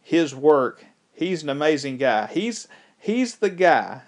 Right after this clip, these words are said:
that General Douglas MacArthur brought in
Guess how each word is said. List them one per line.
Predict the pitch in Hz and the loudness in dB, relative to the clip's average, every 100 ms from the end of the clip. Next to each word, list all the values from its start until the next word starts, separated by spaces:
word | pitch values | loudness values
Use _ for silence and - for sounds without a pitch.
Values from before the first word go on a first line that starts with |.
| _ 131 | _ -4
that | 143 | -4
General | 131 170 165 | -2 -2 -2
Douglas | 139 156 185 190 180 - | 2 2 2 0 -4 -6
MacArthur | 151 - 165 175 - 120 | -10 -2 2 4 2 -4
brought | 107 143 156 156 | 0 4 6 4
in | 156 151 | 0 -4